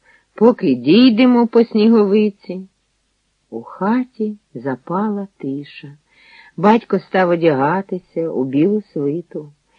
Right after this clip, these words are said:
Вийняв таку ж зі скрині й мовчки подав Назарові.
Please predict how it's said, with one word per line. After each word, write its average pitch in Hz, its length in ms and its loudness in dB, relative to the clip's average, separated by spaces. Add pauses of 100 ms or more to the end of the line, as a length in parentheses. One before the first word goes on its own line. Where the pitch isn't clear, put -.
(260)
Вийняв 302 640 4
таку 269 440 2
ж 220 60 -2
зі 240 160 0
скрині 214 720 2
й 131 40 -2
мовчки 214 680 -2
подав 131 440 -4
Назарові. 131 760 -10